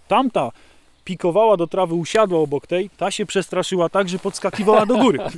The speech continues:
I potem całe to towarzystwo z tego drzewa poleciało w tą głęboką trawę i kiedy każda kolejna wpadała, tamte dwie podskakiwały, potem tamta trzecia podskakiwała, <laughs> więc,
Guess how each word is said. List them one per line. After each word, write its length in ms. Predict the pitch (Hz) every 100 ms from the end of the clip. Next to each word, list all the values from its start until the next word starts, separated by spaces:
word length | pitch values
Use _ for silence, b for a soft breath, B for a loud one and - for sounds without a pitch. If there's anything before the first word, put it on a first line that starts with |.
| 156
I 40 | 190
potem 340 | 233 247 226
całe 300 | - 262 262
to 120 | 277
towarzystwo 540 | - 220 202 214 - 214
z 80 |
tego 220 | - 202 185
drzewa 360 | 165 220 220
poleciało 460 | 202 196 190 233 214
w 60 |
tą 180 | - 190
głęboką 420 | 170 180 180 170
trawę 280 | 143 151 185 B B B
i 60 | 160
kiedy 320 | 185 180 180 -
każda 300 | - 233 214
kolejna 380 | 202 208 226 220
wpadała, 380 | - 190 202 233
tamte 280 | 208 208 214
dwie 240 | 170 208
podskakiwały, 720 | 196 214 - 185 190 170 147
potem 260 | 175 196 214
tamta 260 | 220 220
trzecia 340 | 220 226 226 185
podskakiwała, 600 | 175 - 160 170 151 170
<laughs> 0 |
więc, 200 | 240 208